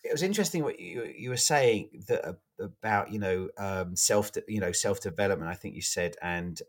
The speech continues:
um, fulfillment, um, as, and it's, it, I, I was interviewed by somebody yesterday, actually, act-, who really wanted me to talk about, you know, how personal growth is really important for people and their happiness.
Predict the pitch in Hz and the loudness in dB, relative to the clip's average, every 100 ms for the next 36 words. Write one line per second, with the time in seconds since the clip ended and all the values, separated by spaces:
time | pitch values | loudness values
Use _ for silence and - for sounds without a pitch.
0 | - 87 85 85 80 80 95 85 - 104 | -8 -4 -2 -2 -4 -4 -6 -4 2 2
1 | 101 82 71 - - - _ _ _ 90 | 2 0 -8 -10 -14 -14 _ _ _ 0
2 | 82 78 78 80 82 80 - - - 151 | 2 0 -4 -6 -8 -6 -8 -12 -6 0
3 | - 156 - - 120 - - - 156 160 | 0 2 0 0 -2 -4 -8 -4 -2 -2
4 | 170 143 135 123 117 143 123 117 135 143 | -6 -6 -4 -2 -2 -2 -4 -4 -4 -2
5 | - 101 - - 98 - - 104 107 127 | -4 -4 -6 -6 -10 -12 -14 -10 -6 -6
6 | 113 107 104 104 110 - 95 76 - - | -4 -2 -2 -4 -4 -2 -4 -4 -10 -20
7 | - 107 92 104 - 120 107 101 95 90 | -4 -2 0 -2 2 2 2 0 0 0
8 | 92 85 95 95 90 85 101 95 - 82 | -2 -8 -4 -4 -4 -6 -6 -6 -6 -8
9 | - _ - _ 90 82 107 95 85 80 | -10 _ -20 _ -8 -6 -6 -6 -4 -4
10 | 82 107 110 101 78 69 - | -6 -8 -10 -10 -10 -8 -10